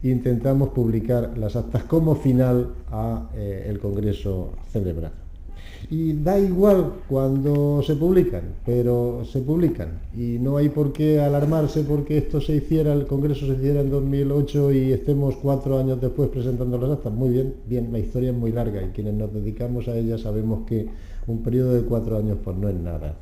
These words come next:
dentro del periodo histórico. Así que hoy sí que podemos decir que se clausura aquel congreso que celebrábamos en Abarán en el año dos mil ocho, presididos por otro alcalde en aquella ocasión,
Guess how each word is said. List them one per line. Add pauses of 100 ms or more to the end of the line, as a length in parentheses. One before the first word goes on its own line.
(120)
dentro
del
periodo
histórico. (1040)
Así
que
hoy
sí
que
podemos
decir
que
se
clausura (160)
aquel
congreso (520)
que
celebrábamos
en
Abarán (500)
en
el
año
dos
mil
ocho, (800)
presididos
por
otro
alcalde
en
aquella
ocasión,